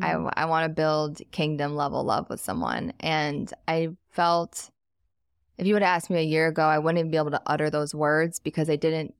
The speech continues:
Speaker 1: see my value or see, you know, you've watched me in real time just come into contact with the worthiness and the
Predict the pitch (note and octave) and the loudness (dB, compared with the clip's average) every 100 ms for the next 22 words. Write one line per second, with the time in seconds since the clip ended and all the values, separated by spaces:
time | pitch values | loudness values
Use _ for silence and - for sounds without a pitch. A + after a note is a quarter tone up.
0 | - - - D#3+ D#3 D3 C#3 D3 D3 C#3+ | -8 -4 -2 -2 -2 0 2 2 2 0
1 | D3 - - D#3 D3+ D3 F3 - _ _ | -2 -2 0 0 0 -2 -4 -12 _ _
2 | _ _ _ F3 E3 E3 F#3 D#3+ C#3 - | _ _ _ 2 4 4 4 2 0 0
3 | D#3+ D3+ D3 D3+ D3+ - D#3 D3+ D3 D3 | -2 0 0 0 0 -2 0 0 0 -4
4 | E3 - - E3 D#3 A2+ D#3 D3+ D#3 D3 | -6 -8 -4 -2 0 0 -2 -2 0 0
5 | D#3+ C#3 D3 D#3 C#3 D3 _ D#3+ D3+ D#3 | 0 -2 -2 0 0 -2 _ 0 0 2
6 | E3 E3+ E3 D#3+ D#3 D#3 - D3+ D3+ D3+ | 2 2 2 2 2 0 -2 -2 0 0
7 | D3 C#3+ | 0 -4